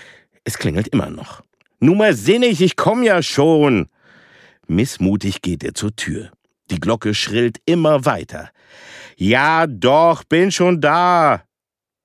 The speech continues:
Henna reißt die Tür auf. „Verdammt, nicht so laut, oben ist“, „'ne neue Mieterin“,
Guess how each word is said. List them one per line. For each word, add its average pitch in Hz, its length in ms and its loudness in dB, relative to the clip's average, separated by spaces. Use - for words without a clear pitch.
Henna 190 400 0
reißt 120 480 -2
die 131 120 -6
Tür - 360 -2
auf. - 480 -14
„Verdammt, 196 800 -2
nicht 196 220 2
so 202 100 2
laut, 190 460 2
oben 226 240 2
ist“, 214 180 2
„'ne 120 160 2
neue 127 320 2
Mieterin“, 101 840 -2